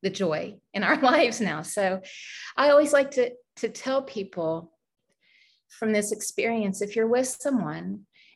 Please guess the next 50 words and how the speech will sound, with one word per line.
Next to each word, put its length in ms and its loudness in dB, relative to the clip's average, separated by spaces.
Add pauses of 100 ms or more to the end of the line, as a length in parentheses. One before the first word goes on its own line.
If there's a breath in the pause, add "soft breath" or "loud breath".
(120)
and 680 -2 (240)
you 240 -2
really, 220 4
there's 240 -6
really 380 0
true 300 -2
love 360 0
there. 340 -10
I 40 -10
mean, 180 -2
it's, 180 -8
there's 220 -6
not 180 -2
an 120 0
abusive 380 -6
situation 720 -8
or 80 -8
anything. 340 -8
It's 160 -6
just, 440 -4 (320 loud breath)
you've 120 -4
hit 180 0
a 40 0
bad 320 0
patch. 500 -2
You 60 -10
don't 240 -10
think 180 -8
you 80 -6
can 100 -10
get 180 -8
through 240 -6
it. 160 -6 (540 soft breath)
Really 440 2
try 260 -2
to 80 -4
get 200 -10
through 240 -6
it, 120 -8
because 260 -6
I 60 2
really 340 2
do 220 0
believe 460 -4
it's 180 -14
those 420 -6
traumas, 600 -4
those 200 -6
hard 240 -6
times 520 -8